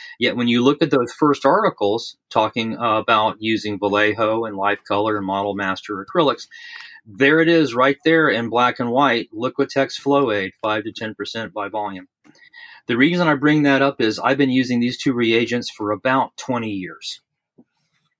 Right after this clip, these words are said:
And I, I use them in practically every acrylic paint or primer that I use.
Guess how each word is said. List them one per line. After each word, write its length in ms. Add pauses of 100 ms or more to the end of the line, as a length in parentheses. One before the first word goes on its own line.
(140)
And 460
I, 460
I 180
use 300
them 140
in 140
practically 600 (120)
every 560
acrylic 560 (120)
paint 380 (160)
or 160
primer 600
that 260
I 300
use. 420